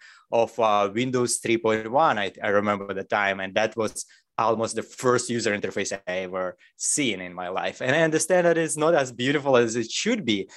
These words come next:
And more than that, uh, it's not natural to use, uh,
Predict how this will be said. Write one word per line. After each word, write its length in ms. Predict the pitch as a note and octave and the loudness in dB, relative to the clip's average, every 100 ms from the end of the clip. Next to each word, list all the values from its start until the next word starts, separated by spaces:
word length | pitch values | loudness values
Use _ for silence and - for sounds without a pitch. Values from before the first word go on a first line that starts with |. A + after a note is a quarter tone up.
| - _ _ | -20 _ _
And 260 | C3+ B2+ B2+ | 0 0 0
more 180 | C3 D#3+ | 2 4
than 140 | D3+ | 4
that, 320 | A2+ A2 A2 - | 4 2 2 -2
uh, 260 | A#2 G#2+ G#2+ | 0 2 2
it's 220 | C#3+ - | 0 0
not 180 | C3+ A#2 | 2 0
natural 540 | C3+ D#3 G3 - A#2 G#2 | 0 0 0 2 2 2
to 140 | - | 0
use, 440 | G#2+ A2 G2+ - | 2 2 0 -2
uh, 380 | A2 G2+ G2+ G2 | 0 2 4 2